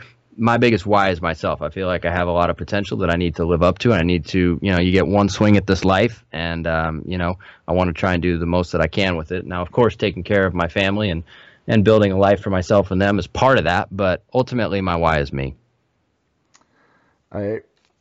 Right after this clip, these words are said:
Speaker 2: a couple months ago, I had a guest on here, Lawrence Thompson, and he's one of the few guests that I've had on that was not a real estate investor. And he was a motivational speaker out of Tennessee, and his, he used a,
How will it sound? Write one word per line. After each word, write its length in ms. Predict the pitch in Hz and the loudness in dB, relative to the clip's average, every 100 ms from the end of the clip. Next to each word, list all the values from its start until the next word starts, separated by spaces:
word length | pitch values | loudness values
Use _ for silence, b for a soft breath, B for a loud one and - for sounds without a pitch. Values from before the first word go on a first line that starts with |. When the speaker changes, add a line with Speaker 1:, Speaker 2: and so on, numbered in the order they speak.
| _ _ _ _ - | _ _ _ _ -20
Speaker 2:
a 100 | 117 | -4
couple 360 | 147 139 139 | 0 0 0
months 340 | 120 117 113 123 | -2 -4 -4 -6
ago, 320 | 101 98 92 | -6 -6 -4
I 60 | 90 | -6
had 180 | 107 | -6
a 60 | 95 | -6
guest 320 | 95 104 - | -6 -6 -6
on 160 | 107 101 | -8 -8
here, 180 | 98 104 | -8 -8
Lawrence 580 | 92 110 113 110 - | -6 -4 -4 -6 -12
Thompson, 600 | - 110 101 95 78 80 - _ _ _ _ - | -12 -10 -10 -12 -14 -14 -16 _ _ _ _ -14
and 360 | 104 101 101 101 | -10 -8 -6 -4
he's 240 | 120 107 | -6 -4
one 180 | 120 117 | -4 -4
of 120 | 107 | -6
the 80 | 104 | -8
few 220 | - 147 | -4 -2
guests 340 | 127 123 110 | 0 0 -2
that 140 | - 104 | -6 -6
I've 140 | 110 | -4
had 220 | 107 95 | -4 -4
on 300 | 98 98 95 | -6 -6 -8
that 160 | 92 80 | -10 -10
was 200 | 92 85 | -10 -10
not 240 | 92 92 | -10 -10
a 60 | 90 | -10
real 260 | 87 87 85 | -10 -10 -10
estate 240 | - 82 | -12 -12
investor. 560 | 80 73 71 - - - b b b b b | -10 -12 -14 -18 -20 -20 b b b b b
And 220 | 98 92 101 | -10 -6 -4
he 100 | 113 | -4
was 140 | 110 | -4
a 40 | |
motivational 640 | 113 104 110 104 110 131 117 | -4 -4 -4 -4 -4 -6 -8
speaker 560 | - 98 87 98 98 - _ 85 | -8 -8 -6 -8 -8 -12 _ -14
out 140 | 87 | -12
of 100 | 90 | -10
Tennessee, 580 | - 98 107 113 87 95 b b b b _ | -8 -8 -8 -8 -8 -10 b b b b _
and 540 | 110 98 95 95 92 87 _ | -10 -6 -6 -6 -8 -12 _
his, 680 | 92 104 131 131 123 110 - _ _ - | -12 -4 -2 -2 -4 -10 -20 _ _ -16
he 120 | 98 | -10
used 460 | 131 120 110 95 95 | -6 -2 -2 -4 -6
a, 160 | 92 | -6